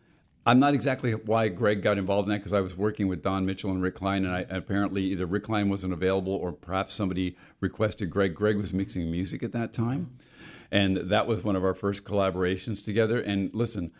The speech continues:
Greg is a phenomenal mixer. He's a wonderful guy. You know him. You've met him. Greg and I developed a shorthand over the years. We, we pushed each other harder than anybody could push another guy, but in a good, positive way, trying to make ourselves better.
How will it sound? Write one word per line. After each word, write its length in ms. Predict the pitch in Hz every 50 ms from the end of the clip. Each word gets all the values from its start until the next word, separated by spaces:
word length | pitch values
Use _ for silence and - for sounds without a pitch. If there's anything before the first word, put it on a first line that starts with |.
| - - _ _ _
Greg 280 | - 104 113 117 123 120
is 140 | 123 85 104
a 60 | 98
phenomenal 540 | - 107 101 92 92 95 104 107 107 104 95
mixer. 380 | 90 87 82 - - 92 85
He's 200 | 82 85 87 87
a 40 | 90
wonderful 420 | 78 80 87 90 95 95 95 98 101
guy. 280 | 87 90 85 85 85
You 200 | 85 80 85 87
know 220 | 85 87 87 87 87
him. 120 | 85 85 82
You've 160 | 85 80 90
met 220 | 87 85 85 85
him. 260 | 82 82 82 82 82 - - - - - - 110 98
Greg 300 | 90 110 107 104 107 104
and 100 | 113 104
I 280 | 98 98 98 98 98 -
developed 460 | - 110 92 85 101 95 92 - - -
a 20 |
shorthand 540 | - - - 101 98 92 98 98 95 92 92
over 180 | 95 87 85
the 80 | 85 87
years. 340 | 85 85 87 90 90 80 80
We, 240 | 87 98 92 - - _ -
we 120 | 104 95
pushed 440 | 90 - - - 123 120 - - -
each 200 | 104 101 - -
other 260 | 104 95 87 90 92
harder 500 | 87 - 101 104 101 101 98 98 98 98
than 480 | 87 87 87 87 85 82 85 82 78 - _ -
anybody 400 | 101 107 104 107 92 101 87 92
could 180 | - 92 73 -
push 220 | 92 95 - -
another 260 | 95 95 90 82 90
guy, 300 | 85 92 90 90 90 87 - - - - -
but 120 | 120 113
in 140 | 123 120 113
a 40 | 101
good, 340 | 90 98 127 127 - -
positive 640 | - - 113 101 104 113 113 - 127 120 131 123 110
way, 320 | 107 - 110 107 120 131 - - - - -
trying 300 | - - 117 117 117 101
to 100 | 101 95
make 280 | 92 92 98 101 -
ourselves 420 | 101 104 98 - 110 98 95 90 87
better. 400 | 82 - 92 95 92 98 104